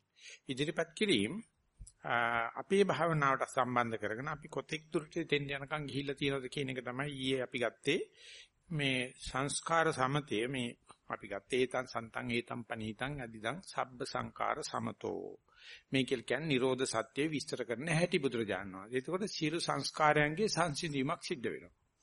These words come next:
එතකොට යෝගාවචරයට පුළුවන් ද දැනගන්න මගේ සංස්කාරයන්ගේ සංසිඳීම.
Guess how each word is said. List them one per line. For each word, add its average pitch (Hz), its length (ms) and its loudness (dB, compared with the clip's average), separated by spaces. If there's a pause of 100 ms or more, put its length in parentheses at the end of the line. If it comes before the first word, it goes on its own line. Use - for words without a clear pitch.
(500)
එතකොට 196 340 4
යෝගාවචරයට 175 880 6
පුළුවන් 202 460 4
ද 151 80 6
දැනගන්න 127 580 4 (760)
මගේ 160 440 0 (680)
සංස්කාරයන්ගේ 160 960 0
සංසිඳීම. 113 720 -2